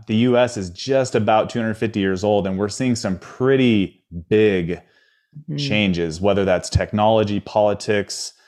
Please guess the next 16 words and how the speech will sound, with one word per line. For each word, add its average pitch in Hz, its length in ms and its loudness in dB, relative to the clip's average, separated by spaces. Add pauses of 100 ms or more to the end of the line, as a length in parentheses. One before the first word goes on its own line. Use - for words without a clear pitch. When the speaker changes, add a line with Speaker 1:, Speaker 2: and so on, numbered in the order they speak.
(160)
Speaker 2:
All 165 220 0
of, - 60 2
all - 0 -
of 107 40 -4
the 101 40 2
Speaker 1:
religion, 107 440 4
Speaker 2:
above. 98 100 0
Speaker 1:
lack 104 280 0
of 110 100 2
religion, 107 560 2
lack 101 280 0
of 101 100 -4
spirituality, 98 840 0
like, 90 260 0
just - 360 -4
y-, 87 120 -8